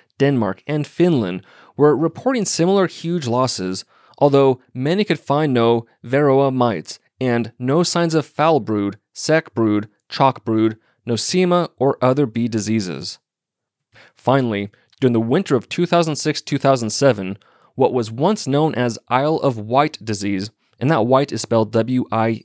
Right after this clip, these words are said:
G H T, by the way, Isle of Wight disease became a worldwide panzootic, frightening farmers and the public everywhere, and was given yet another name, colony collapse disorder. The United States lost one-third of its honeybees in just a few months,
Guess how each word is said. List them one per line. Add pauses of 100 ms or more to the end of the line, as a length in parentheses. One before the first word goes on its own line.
G
H
T,
by
the
way, (460)
Isle
of
Wight
disease (380)
became
a
worldwide
panzootic, (200)
frightening
farmers
and
the
public
everywhere, (200)
and
was
given
yet
another
name, (460)
colony
collapse
disorder. (720)
The
United
States
lost
one-third
of
its
honeybees
in
just
a
few
months,